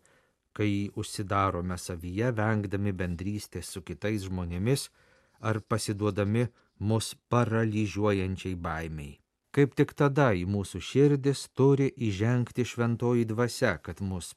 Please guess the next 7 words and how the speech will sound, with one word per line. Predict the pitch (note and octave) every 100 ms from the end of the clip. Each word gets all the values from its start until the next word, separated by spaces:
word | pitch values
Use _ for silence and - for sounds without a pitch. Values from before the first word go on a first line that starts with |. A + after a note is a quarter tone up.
| -
prikeltų, | F2+ - A2+ C3+ C3+ - C3 B2 _ _ _ _ _
suteiktų | - G2+ A2+ A2 - - G2
norą | G2+ A2 A2 G2 F#2+
ir | E2
jėgų | E2+ F#2 G2+ F#2
gyventi, | F#2 G#2 C3 C3+ - A#2 _ _ _ _
išvaduotų | G2+ - G#2 F#2+ A2+ C3 C#3 C3+